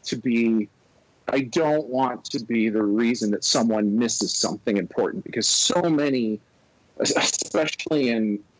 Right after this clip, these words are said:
in Alicization, there was so many critical bits of information about, you know, how the world works and what willpower does and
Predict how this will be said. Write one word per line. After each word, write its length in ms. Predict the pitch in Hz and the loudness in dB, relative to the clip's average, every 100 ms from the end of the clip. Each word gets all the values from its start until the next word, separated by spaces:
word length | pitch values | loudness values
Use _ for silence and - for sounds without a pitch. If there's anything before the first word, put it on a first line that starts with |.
| _ _ _ | _ _ _
in 140 | 110 107 | -4 -2
Alicization, 1040 | 135 151 131 - 98 123 151 - 95 87 80 - | 0 0 0 -2 -2 0 0 -2 -6 -6 -10 -4
there 140 | 185 | 0
was 240 | 180 - - - - - | 0 -2 -4 -4 -4 -2
so 460 | 151 156 170 170 143 | 0 2 2 0 -2
many 680 | 127 127 131 135 127 101 87 _ - | -2 -2 -2 -2 -2 -6 -10 _ -14
critical 640 | - - 151 147 156 139 | -10 -4 0 0 0 -2
bits 300 | 117 135 - | 0 -2 0
of 100 | 107 | -2
information 640 | 113 117 101 104 117 - 101 | -2 -4 -2 0 0 0 -2
about, 360 | 87 95 139 - _ _ | 0 0 0 -4 _ _
you 140 | 123 | -2
know, 300 | 117 107 98 - | 0 0 0 -4
how 440 | - - 147 123 123 | -6 -4 0 0 0
the 120 | 113 | -2
world 640 | 98 107 139 160 165 151 123 | -6 -4 0 2 2 0 -2
works 400 | 123 113 - 117 | -2 -2 -2 -8
and 160 | 110 - | -8 -2
what 180 | 120 98 | -2 -2
willpower 640 | 120 165 180 - 131 123 98 | 0 0 0 0 2 2 2
does 300 | 117 110 | 0 0
and 80 | 104 | -2